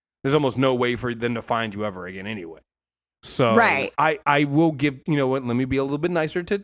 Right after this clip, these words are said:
Speaker 1: to Tinder, and so that, that they probably were on the right path with at least that. It's not like
Speaker 2: But I'm
Speaker 1: if
Speaker 2: not, I'm not gonna lie, I had a really passive, like, t-,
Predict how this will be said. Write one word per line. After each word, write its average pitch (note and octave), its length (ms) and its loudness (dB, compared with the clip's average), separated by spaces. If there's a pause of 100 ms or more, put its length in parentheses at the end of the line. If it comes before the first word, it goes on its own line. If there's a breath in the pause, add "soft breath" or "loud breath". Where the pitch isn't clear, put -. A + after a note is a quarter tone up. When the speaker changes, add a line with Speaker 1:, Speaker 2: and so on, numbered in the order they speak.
(120)
Speaker 1:
to G3 100 -2
Tinder, G2+ 560 -4 (480)
and A#2+ 140 -6
so B2 120 -4
that, A#2 180 0
that A#2+ 240 0 (520)
they D3 140 2
probably D#3 1040 0
were B2+ 680 0
on A#2+ 200 -4
the A#2 100 -2
right A2 220 -4
path G#2 400 -6
with G#2 100 -14
at G#2+ 60 -12
least G2+ 260 -14
that. E2 180 -12 (760)
It's - 60 -10
not C3 180 0
like B2 100 0
Speaker 2:
But G#3+ 180 4
I'm A3 140 2
Speaker 1:
if A#3 40 -8
Speaker 2:
not, A3+ 160 -8 (600)
I'm - 140 2
not B3+ 180 4
gonna C#4 160 2
lie, F#3+ 240 4
I F#3 80 4
had C4+ 160 2
a B3 60 2
really G3 460 0
passive, F3 480 0 (120)
like, - 280 -6
t-, - 500 -12